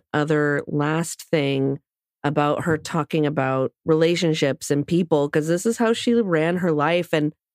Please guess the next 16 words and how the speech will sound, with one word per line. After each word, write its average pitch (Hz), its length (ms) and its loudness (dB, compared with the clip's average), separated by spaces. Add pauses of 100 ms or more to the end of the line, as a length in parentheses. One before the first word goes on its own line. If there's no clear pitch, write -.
(220)
her, 220 680 2 (580)
she 226 320 0
always, 214 800 2 (480)
she - 140 -4
had 220 140 -4
such - 160 -4
a 214 60 2
storied 190 580 2
career, 180 380 2
but 170 200 0
she, 214 240 -2 (300)
uh, 190 100 2
one 202 220 2
of 226 60 0
her 220 160 2
things, 220 680 2